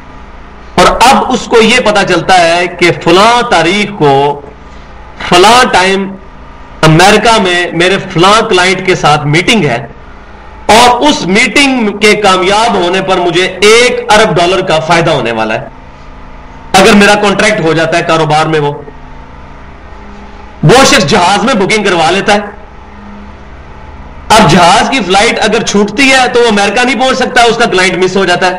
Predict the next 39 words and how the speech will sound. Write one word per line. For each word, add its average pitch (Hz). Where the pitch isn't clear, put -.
اور 202
اگر 247
اس 294
کو 277
جہاز 202
کی 247
flight 202
ملتی 208
ہے 165
تو 202
قریب 233
ہے 226
کہ 214
وہ 202
شخص 208
America 175
میں 208
پہنچ 214
کر 202
اس 180
client 175
کو 156
satisfy 185
کر 196
کے 160
اپنا 196
گاہک 208
بنا 185
لے 202
اور 165
اس 190
کو 202
ایک 196
ارب 175
ڈالر 156
کا 160
نقصان 120
ہو 101
جائے۔ 92